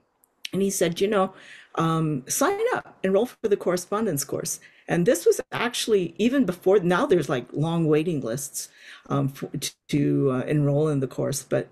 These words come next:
so I thought, "Okay, you know, I can do this." And, um, again, you know, just met with him periodically along the way,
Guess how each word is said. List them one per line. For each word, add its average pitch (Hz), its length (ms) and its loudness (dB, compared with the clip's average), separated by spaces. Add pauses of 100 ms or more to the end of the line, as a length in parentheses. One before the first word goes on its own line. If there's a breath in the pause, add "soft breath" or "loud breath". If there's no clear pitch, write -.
(680)
so 156 200 0
I 156 80 0
thought, 139 320 -6
"Okay, 151 280 -4 (520 loud breath)
you 170 100 0
know, 143 140 2
I 165 40 2
can 208 160 -2
do 190 200 4
this." 151 480 0
And, 147 640 2
um, 147 320 -2
again, 160 360 -2
you 180 120 -2
know, 147 160 -2
just 156 260 -4
met 160 200 0
with 156 140 -2
him 151 320 -2 (120)
periodically 143 640 0
along 139 320 0
the 135 100 0
way, 151 400 0